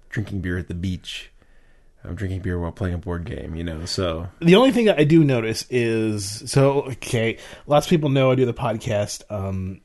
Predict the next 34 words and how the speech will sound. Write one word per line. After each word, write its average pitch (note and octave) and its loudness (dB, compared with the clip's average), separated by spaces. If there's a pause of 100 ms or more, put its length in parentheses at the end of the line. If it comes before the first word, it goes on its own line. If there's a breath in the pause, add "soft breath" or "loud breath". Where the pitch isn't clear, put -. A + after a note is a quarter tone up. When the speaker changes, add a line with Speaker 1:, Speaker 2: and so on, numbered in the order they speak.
(140)
Speaker 2:
and A2+ -2 (240)
we A#2+ -6
talked A2+ -6
about G2+ -6
how G#2 -2
it, F#2+ -12 (360)
it's F#2+ -14
becoming G2+ -4
more G#2 -4
of F#2 -8
a F#2+ -6
thing F#2+ -8
now. F2 -10
People F#2+ -10
know F#2+ -6
about F#2 -6
it. - -14 (840 loud breath)
I C3 0
get A#2+ -2
gifts C3 2
about, A#2+ 0
I A#2+ 0
get B2 0
beer B2 2
gifts A2 -2
all G#2 -2
the G2 -4
time, F#2+ -6
books G2 -10
about G2 -4
beer G2+ -4
and F#2+ -4
other F#2 -6
stuff. - -8